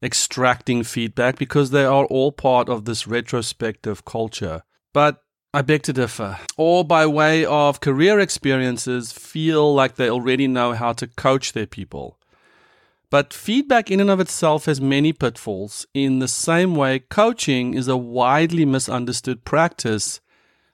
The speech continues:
that is often confused with consulting.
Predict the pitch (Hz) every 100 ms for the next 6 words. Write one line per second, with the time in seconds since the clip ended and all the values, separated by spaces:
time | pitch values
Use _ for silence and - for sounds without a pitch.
0 | - 131 131 135 143 180 180 - 180 -
1 | 151 147 143 143 135 - - _ _ _
2 | 127 131 - 135 127 - 135 131 -